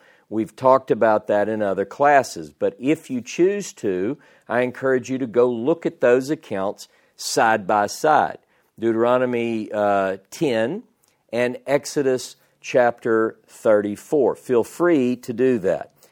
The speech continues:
so that you can compare those and see if they agree in every detail, and they don't.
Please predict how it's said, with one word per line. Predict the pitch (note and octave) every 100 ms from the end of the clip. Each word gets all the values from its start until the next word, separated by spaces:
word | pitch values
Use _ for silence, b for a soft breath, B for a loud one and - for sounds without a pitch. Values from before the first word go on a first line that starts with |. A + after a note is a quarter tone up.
| b
so | - A2+
that | G#2+ A2
you | A2+ A2+
can | - G#2+
compare | - G#2+ - D#3+ D#3+
those | A2 F#2+ F#2 A2 A#2
and | A2 G#2+
see | - - F#3+ C3 B2 C#3 b b b
if | C#3+ C#3 -
they | B2 A#2
agree | A2 A#2+ C#3 B2 A#2+ B2
in | - A#2+ A#2
every | A2+ G2+ G#2+
detail, | F2 A#2 G2+ G#2+ F#2 F#2
and | F#2 F#2
they | F2
don't. | D#2 F#2+ F2+ C#2+